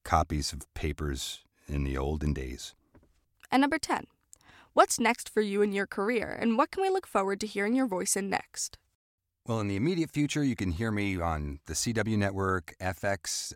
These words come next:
Speaker 1: um, Discovery Channel. I'm still doing narrations for Nat Geo and other channels as well.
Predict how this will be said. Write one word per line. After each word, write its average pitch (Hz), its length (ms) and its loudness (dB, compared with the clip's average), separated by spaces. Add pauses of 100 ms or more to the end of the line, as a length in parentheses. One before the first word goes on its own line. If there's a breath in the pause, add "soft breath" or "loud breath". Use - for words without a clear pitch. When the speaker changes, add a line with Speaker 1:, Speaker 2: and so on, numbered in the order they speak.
Speaker 1:
um, 78 720 -2 (280)
Discovery 110 460 -2
Channel. 95 580 -2 (280)
I'm 104 100 -2
still 120 200 0
doing 117 200 2
narrations 104 600 0
for 104 180 -4
Nat 98 220 -2
Geo 98 480 -4
and 85 100 -2
other 85 160 -4
channels 82 400 -6
as 76 100 -10
well. 80 300 -6